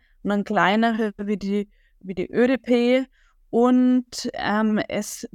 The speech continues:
haben sich einzelne, also Vertreter auch in Listen zur Wahl gestellt. Das geht auch. Und da sind zum Beispiel die linke Liste dabei, die Guten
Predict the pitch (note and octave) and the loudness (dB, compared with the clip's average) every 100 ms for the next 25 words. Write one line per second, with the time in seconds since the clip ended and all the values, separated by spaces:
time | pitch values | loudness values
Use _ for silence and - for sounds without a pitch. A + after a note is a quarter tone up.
0 | - G3+ A3 C4 A#3+ A#3+ F3+ G#3 C4+ D4 | -6 0 2 2 -2 -2 -2 0 0 2
1 | C4 C4 B3+ B3+ - G3+ G3+ G#3+ - _ | 2 2 0 -2 -2 -4 -2 -4 -4 _
2 | _ A3 G3+ A3 A3+ C4 - G#3 - _ | _ -4 -2 -2 0 0 -2 -4 -8 _
3 | _ _ A3 G#3+ G#3+ D4 - - G3 - | _ _ 0 2 2 0 -2 -10 -10 -4
4 | F#3 E3+ D#3+ F3 F3 F3 - F#3+ A#3+ G#3 | -2 0 2 2 0 -6 0 2 2 0
5 | - - F#3+ - E3 B3+ B3 - G3+ G3+ | -8 -6 -6 -2 0 0 -2 -4 2 2
6 | G3+ G#3+ - G#3 G3 G3 - G3+ F#3+ G3 | 2 -2 -2 0 0 -2 -4 -4 -4 -2
7 | F#3+ F#3+ - _ _ _ _ _ - G3 | 0 0 -4 _ _ _ _ _ -6 0
8 | G#3+ C#4+ - C4+ B3 C4+ C4 - B3+ A#3+ | 2 2 2 0 0 0 -4 -2 0 2
9 | A#3 G3+ F#3+ G3 G3+ G3+ G3 G#3 F#3+ _ | 2 0 0 2 2 0 -4 -6 -10 _
10 | A3+ C#4 D#4+ - C#4+ C#4+ D4+ | -6 -4 -4 -4 -2 0 -2